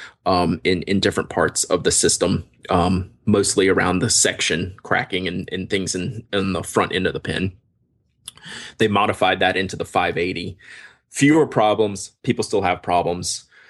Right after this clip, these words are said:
Um, and then they have the the aluminum five eighty, which, you know, is, is a little bit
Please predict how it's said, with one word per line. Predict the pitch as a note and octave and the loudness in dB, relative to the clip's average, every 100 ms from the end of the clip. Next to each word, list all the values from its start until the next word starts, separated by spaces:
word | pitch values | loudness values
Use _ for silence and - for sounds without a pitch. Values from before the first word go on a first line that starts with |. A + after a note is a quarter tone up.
| - - - _ _ - | -20 -20 -20 _ _ 2
Um, | G#2+ G2+ G2 F#2+ G#2+ - _ _ _ _ _ - - | 4 4 0 -4 -10 -18 _ _ _ _ _ -12 -2
and | A2+ G2+ | 0 2
then | G#2 | 0
they | G2+ | 0
have | F#2+ F#2 E2 | 0 0 0
the | F#2+ F2+ - _ - | -2 -2 -6 _ -4
the | G#2 | 0
aluminum | G2 G2+ F#2+ E2 | 2 2 0 -4
five | D#2 - F2 | -2 0 2
eighty, | F2 D#2 | 0 0
which, | F2 - - - | -2 -2 -6 -4
you | G2+ | -2
know, | F#2+ F#2+ | 0 2
is, | F2 F#2 - - | 2 2 -2 -2
is | F#2 F#2 | -2 0
a | |
little | F2 F#2+ | 2 2
bit | D#2+ F#2 | 2 0